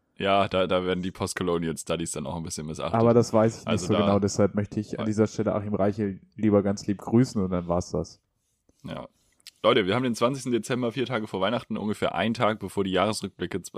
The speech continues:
Speaker 1: äh, ein, ein Jahr, <laughs> bevor die Jahresrückblicke zweiundzwanzig rauskommen. Wir sind nochmal für euch da in dieser turbulenten Weihnachtszeit. Hoffentlich habt ihr schon alle Geschenke zusammen.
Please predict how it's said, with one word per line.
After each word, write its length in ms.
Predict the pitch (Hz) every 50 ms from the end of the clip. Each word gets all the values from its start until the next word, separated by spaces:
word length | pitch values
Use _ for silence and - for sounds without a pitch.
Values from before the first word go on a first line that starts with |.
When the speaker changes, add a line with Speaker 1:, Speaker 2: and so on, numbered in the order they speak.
| -
Speaker 1:
äh, 100 | 87 85
ein, 220 | - - 95 110 107 - - _ -
ein 160 | - 104 95 92
Jahr, 240 | 92 92 107 113
<laughs> 0 |
bevor 260 | 95 - - - - 110
die 160 | - - -
Jahresrückblicke 680 | 95 98 - - - - 113 107 - - 92 - 90
zweiundzwanzig 600 | - - 95 101 117 127 117 110 110 104 104 101
rauskommen. 400 | - 95 95 92 - 95 87 87 - - - - - - - - - _ _
Wir 120 | - 113 135
sind 100 | 147 127
nochmal 200 | 117 123 120 104
für 140 | - 120 95
euch 120 | 92 95 -
da 180 | 104 107 101
in 100 | 87 87
dieser 220 | 90 92 95 90 82
turbulenten 420 | - 123 110 107 101 92 - 87
Weihnachtszeit. 580 | 85 90 104 98 - - - - 78 78 - - _ _ _ _ _ _ _ _ _ _ _
Hoffentlich 320 | - 113 117 127 117 110 127
habt 120 | - -
ihr 140 | - 113 117
schon 160 | - 135 98
alle 180 | 87 95 104 101
Geschenke 320 | 98 101 110 104 101 98
zusammen. 420 | - - 90 85 92 113 147 180